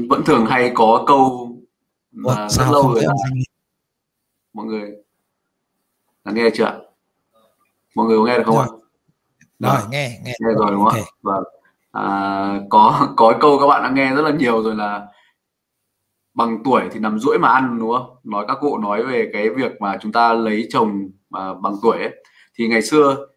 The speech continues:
Speaker 1: trong cái quan niệm của phương Đông ấy, trong quan niệm của phương Đông thì nó bị chi phối, hôn nhân thì bị chi phối rất là nhiều dưới cái nhãn quan của cái lăng kính Đông phương học. Ngày xưa thì các bạn biết rằng là hai người lấy nhau ấy,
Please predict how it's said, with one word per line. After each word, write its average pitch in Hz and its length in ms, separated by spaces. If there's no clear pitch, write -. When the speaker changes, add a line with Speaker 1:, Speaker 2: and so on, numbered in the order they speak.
Speaker 1:
trong 135 160
cái 131 100
quan 143 140
niệm 147 180
của 95 500
phương 135 280
Đông 139 220
ấy, 131 100
trong 135 140
quan 143 60
niệm 127 100
của - 80
phương 123 120
Đông 127 220
thì 110 140
nó 101 220
bị - 300
chi 139 240
phối, 123 440
hôn 143 220
nhân 143 360
thì 110 100
bị 113 160
chi 131 220
phối 117 200
rất 170 120
là 156 60
nhiều 117 400
dưới 113 200
cái 143 80
nhãn 147 400
quan 151 300
của 104 220
cái 107 100
lăng 135 220
kính 131 200
Đông 151 200
phương 135 100
học. 127 160
Ngày 120 120
xưa 165 280
thì 175 100
các 160 60
bạn - 160
biết 185 140
rằng 135 140
là 104 240
hai 165 260
người 139 280
lấy 113 180
nhau 156 320
ấy, - 240